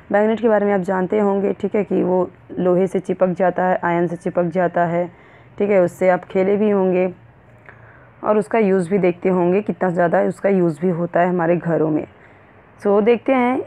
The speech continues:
इसके बारे में detail में। Pins in a pin holder do not fall even when it is held upside down। Why is this so? Next one is, while we are shutting the door of a fridge,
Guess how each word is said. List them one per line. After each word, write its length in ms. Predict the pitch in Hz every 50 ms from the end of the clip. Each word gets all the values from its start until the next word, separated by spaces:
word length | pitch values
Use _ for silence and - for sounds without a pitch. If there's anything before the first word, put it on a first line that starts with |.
| - -
इसके 200 | 185 - - 214
बारे 260 | 208 202 190 190 190
में 180 | 190 202 226 233 - - - - - - - - - - - - -
detail 360 | 165 190 175 - 185 170 175
में। 220 | 170 180 226 262 - - - - - - - - - _ _ _ - - - - - - - - - - - - _ - - - - - - - -
Pins 300 | 269 285 294 294 - -
in 260 | - 220 226 220 214
a 0 |
pin 240 | 214 - 233 254 240
holder 340 | 214 208 196 196 196 208 208 190
do 40 | 202
not 240 | 190 185 180 190 208
fall 400 | 190 - - 220 202 190 190 - -
even 320 | - 190 180 175 202 214 214
when 220 | 196 196 190 190 -
it 220 | 185 202 208 -
is 100 | 254 208
held 360 | 156 190 185 190 202 220 220 - -
upside 560 | 190 190 185 - - - 190 180 180 202 262 233 - - 175 -
down। 300 | 202 180 175 175 170 165 160 -
Why 220 | 202 208 233 247 -
is 100 | 202 180
this 220 | - - 196 185 - - -
so? 80 | 175 160 - - - - - - - - - - _ _ -
Next 240 | 214 226 233 - -
one 180 | 226 226 226 226
is, 220 | 233 240 208 -
while 300 | 190 190 196 202 226 254 240
we 120 | 220 214 208 208
are 180 | 208 208 226 - - _ _
shutting 460 | - - - 247 240 233 - 247 254 240
the 120 | 214 190
door 320 | 175 185 190 185 180 190 -
of 220 | - - 185 -
a 80 | - 180
fridge, 460 | - - 220 220 190 185 202 185 -